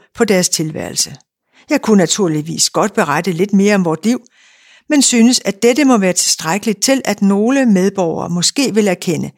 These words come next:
at alt i Danmark ikke er råddent, at der stadigvæk er mennesker, der har moral og styrke til at modvirke de almindelige opløsningstendenser.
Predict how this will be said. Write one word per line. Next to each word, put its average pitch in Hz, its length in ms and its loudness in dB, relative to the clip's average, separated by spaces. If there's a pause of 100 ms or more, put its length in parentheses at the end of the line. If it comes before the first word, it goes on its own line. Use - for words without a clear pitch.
(280)
at 175 220 -8
alt 233 260 0
i 220 40 -2
Danmark 180 460 -2 (100)
ikke 220 200 0
er 165 260 -4
råddent, 156 500 -6 (460)
at - 140 -8
der 180 80 -4
stadigvæk 196 680 2 (200)
er 180 80 0
mennesker, 185 480 0
der - 120 -4
har 160 140 -4
moral 151 540 -4
og - 60 -10
styrke 240 440 2 (320)
til 247 120 2
at 214 120 2
modvirke 208 500 4
de 190 240 -6
almindelige 175 560 0
opløsningstendenser. 165 1120 -8